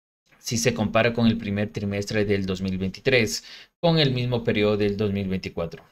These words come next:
También destacó que julio ha sido el mes menos violento del año, dijo,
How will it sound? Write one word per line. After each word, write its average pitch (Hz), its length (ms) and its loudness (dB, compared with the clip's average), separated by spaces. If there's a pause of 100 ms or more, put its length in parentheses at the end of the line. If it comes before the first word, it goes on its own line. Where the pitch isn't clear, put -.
También 101 280 0
destacó 104 520 0
que 90 220 -4
julio 120 480 2
ha 101 100 -4
sido 104 280 -2
el 95 60 0
mes 104 300 -2
menos 101 400 -4
violento 147 540 0
del 82 180 -6
año, 95 380 -2
dijo, 85 340 -12